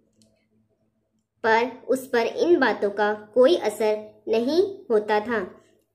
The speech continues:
एक दिन गुस्से में आकर माँ ने उस अलमारी को ताला लगा दिया जिसमें बिस्कुट आदि चीजें रखी हुई थी।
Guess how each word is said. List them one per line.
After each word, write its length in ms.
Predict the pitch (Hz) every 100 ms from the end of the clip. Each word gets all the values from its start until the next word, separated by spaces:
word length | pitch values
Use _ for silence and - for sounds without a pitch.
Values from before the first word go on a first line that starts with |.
| _
एक 320 | - 330 - -
दिन 260 | 226 226 220 - - -
गुस्से 400 | 208 220 - 330
में 220 | 392 349
आकर 480 | 190 190 190 214 208 208 - -
माँ 200 | 214 202
ने 200 | 208 202 214 - -
उस 200 | 415 -
अलमारी 400 | 226 220 208 202
को 180 | 202 214 240 - -
ताला 320 | 226 208 208 214
लगा 280 | 208 202
दिया 340 | 196 208 202 202 - -
जिसमें 680 | 214 233 240 226 262 - - 220
बिस्कुट 500 | 226 - - 349 - 220
आदि 240 | 202 214
चीजें 380 | 226 233 202 262 415 - - 202
रखी 320 | 214 - 339
हुई 280 | 269 220 220 - -
थी। 140 | 359